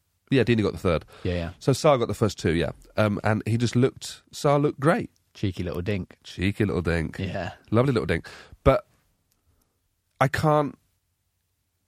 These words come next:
Speaker 1: I can't imagine how, for Watford's next game, what is the team talk from Pearson? Are, are the players gonna be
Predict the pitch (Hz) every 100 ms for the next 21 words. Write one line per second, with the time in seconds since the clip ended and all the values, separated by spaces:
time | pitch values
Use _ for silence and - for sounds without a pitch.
0 | _ _ _ _ _ - 123 165 170 165
1 | 151 135 131 127 120 113 110 _ _ _
2 | - - - - - _ _ _ _ -
3 | 143 143 - 139 123 127 - 131 123 113
4 | 110 104 117 131 - 113 - 107 117 113
5 | - 92 - 95 120 123 104 82 80 101
6 | - 120 120 160 151 123 127 117 113 110
7 | 107